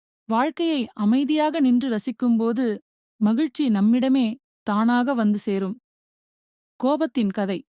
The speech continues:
ஒரு இளைஞனுக்கு அதிகமாக கோபம் வந்து கொண்டே இருந்தது.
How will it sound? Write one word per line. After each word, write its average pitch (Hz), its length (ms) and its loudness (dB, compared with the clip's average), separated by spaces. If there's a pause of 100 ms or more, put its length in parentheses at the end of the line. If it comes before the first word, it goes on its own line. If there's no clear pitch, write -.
(540)
ஒரு 262 440 0
இளைஞனுக்கு 294 600 -2
அதிகமாக 269 600 0
கோபம் 247 420 -2
வந்து 214 240 0
கொண்டே 233 380 0
இருந்தது. 196 440 -2